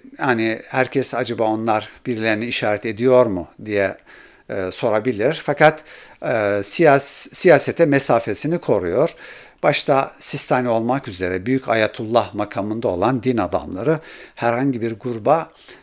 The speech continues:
ne seçim öncesinde ne de seçimlerden sonra destek açıklamıyor. İlkeli bir tutum var, bunu koruyorlar.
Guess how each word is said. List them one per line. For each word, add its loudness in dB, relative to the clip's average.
ne 0
seçim -2
öncesinde -2
ne 0
de 0
seçimlerden -2
sonra -4
destek 0
açıklamıyor. 0
İlkeli 2
bir 4
tutum -6
var, 0
bunu -2
koruyorlar. -2